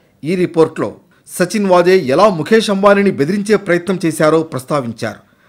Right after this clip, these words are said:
ముంబైలో బెదిరింపులకు పాల్పడి వసూళ్లు చేయడంలో వాజే స్పెషలిస్టు. అయితే గతంలో ఓ కేసులో ఇరికిన అతన్ని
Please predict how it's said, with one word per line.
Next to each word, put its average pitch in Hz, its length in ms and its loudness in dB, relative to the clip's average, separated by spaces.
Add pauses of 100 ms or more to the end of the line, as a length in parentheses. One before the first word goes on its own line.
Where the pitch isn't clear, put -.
(120)
ముంబైలో 190 460 2
బెదిరింపులకు 196 680 -2
పాల్పడి 185 520 -2
వసూళ్లు 180 400 -2
చేయడంలో 156 460 -4 (240)
వాజే 156 360 0
స్పెషలిస్టు. 139 680 -8 (400)
అయితే 190 220 2 (160)
గతంలో 220 340 2
ఓ 156 240 0
కేసులో 202 360 2
ఇరికిన 185 340 -2
అతన్ని 147 400 -4